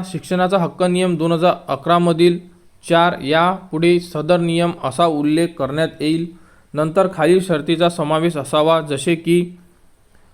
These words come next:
बघा, परंतु असे की महाराष्ट्र बालकांचा मोफत व सक्तीच्या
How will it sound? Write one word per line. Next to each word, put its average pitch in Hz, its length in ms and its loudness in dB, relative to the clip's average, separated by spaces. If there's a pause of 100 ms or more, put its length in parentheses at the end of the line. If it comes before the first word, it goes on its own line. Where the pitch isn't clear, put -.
(580)
बघा, 180 220 4 (380)
परंतु 208 400 2
असे 170 240 2
की 220 160 -4
महाराष्ट्र 185 680 2
बालकांचा 180 720 0 (600)
मोफत 160 460 -2
व 214 80 4
सक्तीच्या 196 640 -2